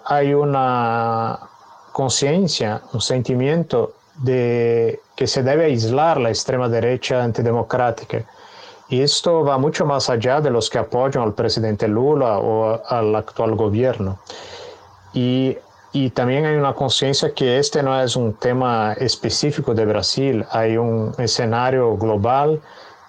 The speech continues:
de más polarización, más fragmentación, eh, y tensión en relación a las instituciones, y, y incluso que hay articulaciones,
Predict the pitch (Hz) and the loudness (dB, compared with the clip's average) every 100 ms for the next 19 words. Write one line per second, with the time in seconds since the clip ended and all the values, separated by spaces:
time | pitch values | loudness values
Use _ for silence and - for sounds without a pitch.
0 | - 120 110 120 - 123 110 107 104 104 | -6 -2 0 0 0 0 2 2 0 0
1 | - 135 147 139 110 - 117 113 107 104 | 0 0 2 0 0 -2 0 0 0 0
2 | 107 104 - 131 139 156 156 147 - - | -2 -2 0 0 2 2 0 -4 -14 -18
3 | - - - 120 113 110 104 101 101 101 | -20 -20 -6 -2 0 2 2 2 2 0
4 | - - - - 123 113 - 110 95 - | -4 -14 -20 -6 -2 -2 -2 -2 0 0
5 | 151 143 117 104 104 - 117 110 104 104 | 2 0 0 0 0 -2 0 0 0 -2
6 | 101 - - 110 - 117 127 151 160 - | -4 -6 -6 -4 -2 0 0 0 -2 -6
7 | - - 120 113 110 107 113 113 107 - | -10 -8 -2 0 0 0 0 0 -2 -2
8 | 139 131 127 120 113 123 120 113 107 110 | -2 0 -2 0 2 2 0 -2 -2 -2
9 | 98 - 120 123 127 - | -2 -2 -2 0 -2 -6